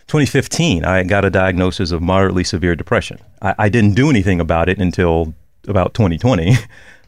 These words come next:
But in that five-year stretch, I was in a really, really bad mental place.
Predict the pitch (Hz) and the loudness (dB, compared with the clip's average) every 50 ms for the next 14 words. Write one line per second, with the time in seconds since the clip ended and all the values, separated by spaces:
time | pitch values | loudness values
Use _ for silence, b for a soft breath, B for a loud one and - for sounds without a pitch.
0 | B - - 113 104 104 101 107 104 92 - - 117 107 110 104 95 92 90 85 | B -2 0 2 2 4 4 2 2 0 0 0 0 2 2 2 2 0 0 -2
1 | - - - 123 113 - - 85 92 95 90 87 82 80 80 85 98 104 101 95 | -2 -4 -2 -2 -2 0 0 0 0 0 0 0 -2 -2 -2 0 0 2 2 2
2 | 92 87 90 90 87 80 69 71 69 - 92 90 90 85 82 78 78 76 78 76 | 2 2 2 0 0 -2 -6 -8 -8 -4 -2 0 0 0 0 -2 -4 -8 -10 -14
3 | - _ _ - - 92 101 98 - 101 - - - 143 175 160 120 - - | -18 _ _ -6 -2 0 0 0 0 -4 -6 -4 -2 0 0 0 0 -2 -4